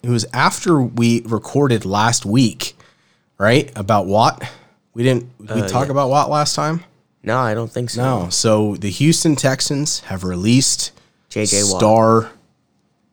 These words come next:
Speaker 1: edge rusher,
Speaker 2: J J
Speaker 1: defensive
Speaker 2: Watt.
Speaker 1: end J J Watt.
Speaker 2: Yeah.
Speaker 1: That's insane, dude.
Speaker 2: Yeah.
Speaker 1: Like, when you think of somebody of his caliber, what he did, not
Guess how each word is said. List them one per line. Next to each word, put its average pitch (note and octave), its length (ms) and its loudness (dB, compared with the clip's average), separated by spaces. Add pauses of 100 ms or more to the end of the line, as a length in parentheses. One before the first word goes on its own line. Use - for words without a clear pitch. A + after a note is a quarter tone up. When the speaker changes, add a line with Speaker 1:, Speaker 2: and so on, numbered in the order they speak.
(440)
Speaker 1:
edge F#2 260 -8
rusher, D2 460 -10 (420)
Speaker 2:
J G2+ 160 -6
J G#2+ 120 -2
Speaker 1:
defensive F2+ 360 -6
Speaker 2:
Watt. E2+ 80 -8
Speaker 1:
end E2 120 -8
J D#2+ 120 -12
J D#2+ 140 -12
Watt. - 260 -20 (840)
Speaker 2:
Yeah. - 100 -10
Speaker 1:
That's B2 140 -4
insane, G2 480 0
dude. D2 280 -14 (500)
Speaker 2:
Yeah. G#2 280 -2 (260)
Speaker 1:
Like, G#2+ 180 -4
when G#2+ 80 -2
you D3 120 4
think D#3 200 2
of A#2+ 80 2
somebody B2+ 340 2
of F#2+ 60 -2
his B2 180 -2
caliber, F#2 580 -4 (800)
what A2+ 180 2
he C3 160 4
did, A#2+ 340 4
not G#2 320 0